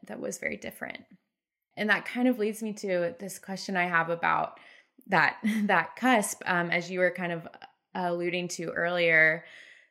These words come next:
that maybe n-, not growing up with so much access to, to the internet or being, it being completely just your whole, your whole experience of growing up <laughs> is involving the internet.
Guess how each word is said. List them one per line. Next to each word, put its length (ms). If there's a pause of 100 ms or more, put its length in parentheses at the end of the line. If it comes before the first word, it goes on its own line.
that 380 (180)
maybe 720
n-, 720
not 400
growing 360
up 420
with 340
so 320
much 280
access 720
to, 580 (200)
to 100
the 140
internet 520
or 140
being, 240
it 260
being 300
completely 1080
just 340 (300)
your 200
whole, 560
your 160
whole 280
experience 680
of 140
growing 340
up 180
<laughs> 40
is 320
involving 680
the 80
internet. 720